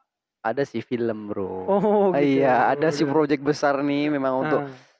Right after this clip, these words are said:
Speaker 1: ya, untuk menggelitik mungkin ya, untuk menggelitik pemerintah supaya sadar gitu rakyatnya tuh,
Speaker 2: Hmm.
Speaker 1: eh, nggak, sedang nggak baik-baik aja gitu.
Speaker 2: Hmm, hmm.
Speaker 1: Eh, ada sih, Bro, lewat film gitu.
Speaker 2: Oke, kita nggak usah bahas dulu, ya kan?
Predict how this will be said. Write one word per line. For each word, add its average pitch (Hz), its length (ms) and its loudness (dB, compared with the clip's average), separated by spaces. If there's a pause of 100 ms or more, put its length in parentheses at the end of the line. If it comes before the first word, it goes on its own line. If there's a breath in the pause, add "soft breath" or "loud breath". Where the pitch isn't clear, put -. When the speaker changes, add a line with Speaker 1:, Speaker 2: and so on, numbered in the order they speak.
(140)
Speaker 1:
ya, 175 160 0 (320)
untuk 180 160 -2
menggelitik 185 640 -2
mungkin 175 320 -2
ya, 170 320 2
untuk 160 160 0
menggelitik 156 400 2
pemerintah 147 640 0
supaya 135 560 2
sadar 147 560 0
gitu 127 160 -2
rakyatnya 127 640 0
tuh, 143 320 0
Speaker 2:
Hmm. 160 400 -8 (160)
Speaker 1:
eh, 127 600 2 (440)
nggak, 139 240 0
sedang 139 400 -2
nggak 135 160 0
baik-baik 131 460 0
aja 131 500 0
gitu. 120 240 -4
Speaker 2:
Hmm, - 240 -2
hmm. 156 240 -12 (600)
Speaker 1:
Eh, 110 380 -2 (120)
ada 113 160 -4
sih, 123 140 -6
Bro, 104 320 -8 (180)
lewat 135 240 0
film 113 400 -4
gitu. 104 160 -10
Speaker 2:
Oke, 139 320 -10
kita 190 240 -4
nggak 170 80 0
usah 165 160 -2
bahas 147 240 -4
dulu, 143 460 -2
ya 147 100 -12
kan? 160 240 -10